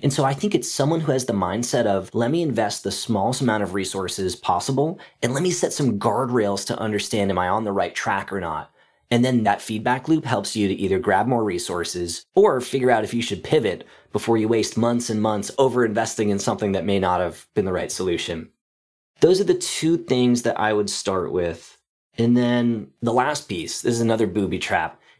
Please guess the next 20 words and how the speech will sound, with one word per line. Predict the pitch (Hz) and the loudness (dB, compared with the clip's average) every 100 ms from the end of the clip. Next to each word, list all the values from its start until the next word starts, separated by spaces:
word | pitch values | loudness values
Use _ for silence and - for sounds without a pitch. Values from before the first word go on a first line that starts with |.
| - | -2
is | 123 135 | 0 0
you | - | -2
always | 131 160 180 165 | -2 0 0 0
need | 135 131 | 0 0
to | 123 | -2
be | 107 | 0
explaining | 104 - 107 104 107 101 | -2 -2 -2 0 2 0
to | - | 2
other | 101 95 | 0 0
folks | - 98 90 - - - | 0 0 0 -4 -10 -14
what | 90 101 117 - | -4 0 0 2
growth | 117 98 95 | 0 2 0
is | 98 90 87 - - | 0 0 -2 -8 -4
and | 98 | 2
what | 101 - | 2 0
you're | 90 | -2
focused | 92 85 95 90 | -4 -4 -4 -4
on | 80 | -4
and | 82 90 | -6 -6
why. | 87 - | -6 -6